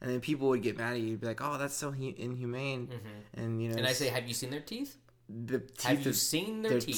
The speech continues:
Speaker 1: teeth are inhumane,
Speaker 2: You know how
Speaker 1: if
Speaker 2: many
Speaker 1: I wanna be
Speaker 2: cavities
Speaker 1: honest. And then people
Speaker 2: No.
Speaker 1: were just like, "No, you can't treat fish like that."
Speaker 2: You know how many
Speaker 1: You'd be like,
Speaker 2: cavities
Speaker 1: "Oh, what do you
Speaker 2: tuna
Speaker 1: mean
Speaker 2: get?
Speaker 1: I can't te-, treat fish like this way? I can't give fish proper, uh, top shelf dental care?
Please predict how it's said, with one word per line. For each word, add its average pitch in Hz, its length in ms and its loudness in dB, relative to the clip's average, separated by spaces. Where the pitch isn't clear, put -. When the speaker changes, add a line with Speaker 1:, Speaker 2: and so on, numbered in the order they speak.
Speaker 1:
teeth 175 280 6
are 139 120 8
inhumane, 117 540 0
Speaker 2:
You 120 100 4
know 139 80 2
how 151 60 0
Speaker 1:
if 160 60 -2
Speaker 2:
many 117 120 4
Speaker 1:
I 117 40 0
wanna 123 220 4
be 117 60 2
Speaker 2:
cavities 107 80 2
Speaker 1:
honest. 151 680 0
And 123 140 -4
then 127 160 0
people 131 180 2
Speaker 2:
No. 143 60 4
Speaker 1:
were 117 60 0
just - 160 -4
like, 139 140 0
"No, 180 440 2
you 160 100 -4
can't 175 320 -4
treat 180 260 -4
fish 185 280 -2
like 156 180 -6
that." 147 260 -6
Speaker 2:
You 123 100 -4
know 120 100 0
how 123 60 -2
many 131 120 -4
Speaker 1:
You'd 131 60 -8
be 147 80 4
like, 135 60 2
Speaker 2:
cavities - 40 -2
Speaker 1:
"Oh, 139 140 10
what 143 80 8
do 143 80 8
you 151 40 6
Speaker 2:
tuna 151 120 6
Speaker 1:
mean 156 80 6
Speaker 2:
get? 131 60 2
Speaker 1:
I 123 40 2
can't 117 460 -4
te-, - 420 -4
treat 117 320 -2
fish - 380 0
like 117 140 0
this 113 180 -4
way? 113 120 2
I 113 40 0
can't 113 420 -4
give 113 400 -2
fish - 440 0
proper, 117 680 -2
uh, 113 600 -2
top 113 320 -4
shelf 117 400 -2
dental 120 340 -2
care? 180 460 0